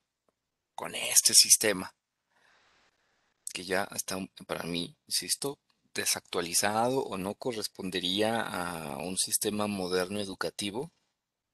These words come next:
Pero bueno, eso es lo que creemos po-, mejor para nosotros, para el país. Sí, y entonces ahora imagínense competir con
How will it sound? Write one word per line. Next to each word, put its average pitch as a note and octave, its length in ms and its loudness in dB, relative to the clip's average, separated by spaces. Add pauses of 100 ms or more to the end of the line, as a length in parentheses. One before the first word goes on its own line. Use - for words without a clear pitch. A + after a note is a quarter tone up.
(760)
Pero C#3+ 240 0
bueno, F3 340 4 (840)
eso - 260 -8
es B2+ 60 -8
lo B2+ 100 -4
que G#2 180 -4
creemos G#2 680 -2 (220)
po-, - 180 -14
mejor F#2+ 500 -2 (280)
para F2+ 240 6
nosotros, F#2+ 680 -6
para E2+ 220 -6
el E2+ 100 -10
país. - 540 -2 (680)
Sí, A2 280 -4
y - 80 -2
entonces G2+ 560 -2
ahora A2 120 0
imagínense G#2 800 -4 (100)
competir G#2 520 -6 (680)
con B2+ 380 0